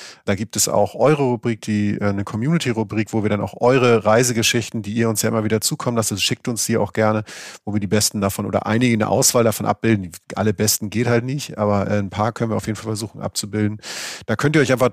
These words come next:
anmelden für unseren Newsletter über unseren Blog, äh, den Reisen-Reisen-Blog, den werdet ihr finden im Netz, wenn ihr danach sucht, oder über die Links bei uns in den Social-Media-Kanälen findet ihr den auch.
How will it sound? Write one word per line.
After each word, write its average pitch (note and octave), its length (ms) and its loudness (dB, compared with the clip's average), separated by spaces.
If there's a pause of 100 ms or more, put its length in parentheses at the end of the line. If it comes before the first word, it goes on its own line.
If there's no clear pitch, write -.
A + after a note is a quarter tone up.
(120)
anmelden C#3+ 480 2
für C3 80 -2
unseren B2 180 2
Newsletter A#2 400 2
über G#2+ 160 2
unseren G2+ 300 0
Blog, D#3 300 4 (120)
äh, - 80 -6
den G2 160 -2
Reisen-Reisen-Blog, G#2+ 800 0
den G2+ 120 -2
werdet G#2+ 200 0
ihr G2+ 60 -8
finden - 260 -6
im A2 100 -2
Netz, A2 240 -2
wenn G#2+ 80 -2
ihr A2 80 0
danach G#2 260 0
sucht, - 400 -6 (320)
oder A2 180 2
über G2+ 120 2
die G2+ 80 2
Links G#2 320 2
bei - 120 -2
uns G#2 140 -2
in G2+ 40 -4
den G2 100 -2
Social-Media-Kanälen G#2 800 -2
findet G2+ 280 -6
ihr G2+ 80 -6
den F#2 160 -8
auch. G#2+ 340 -4